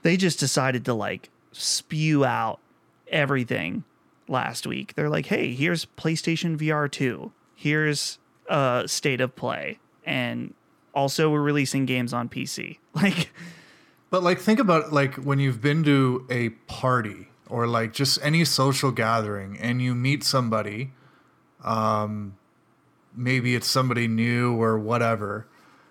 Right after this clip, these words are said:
Speaker 2: and, like, you start talking to that person, just, you know, general conversation about anything. I don't know about you guys, but I'm, like, ten minutes and I'm finding a way out of there.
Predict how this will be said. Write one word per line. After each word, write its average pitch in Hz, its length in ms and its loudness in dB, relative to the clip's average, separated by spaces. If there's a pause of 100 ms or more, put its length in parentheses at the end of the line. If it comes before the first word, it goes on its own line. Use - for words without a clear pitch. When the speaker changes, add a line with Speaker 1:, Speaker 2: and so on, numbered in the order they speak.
(180)
Speaker 2:
and, 123 360 0
like, 117 400 0
you 131 160 0
start 151 360 2
talking 135 460 2
to 117 80 2
that 107 240 0
person, 104 560 -8 (440)
just, - 320 -4 (120)
you 117 100 -6
know, 101 240 -4 (300)
general 147 380 2
conversation 120 720 -2
about 107 320 -4
anything. 101 460 -10 (800)
I 139 80 4
don't 214 120 6
know 240 80 8
about 170 220 6
you 143 180 4
guys, 175 380 4
but 127 380 2
I'm, 170 200 4
like, 139 340 2
ten 151 280 2
minutes 165 500 0
and 127 120 2
I'm 123 240 2
finding 127 500 0
a 117 60 -2
way 110 240 2
out 107 160 -4
of 101 40 -10
there. - 220 -12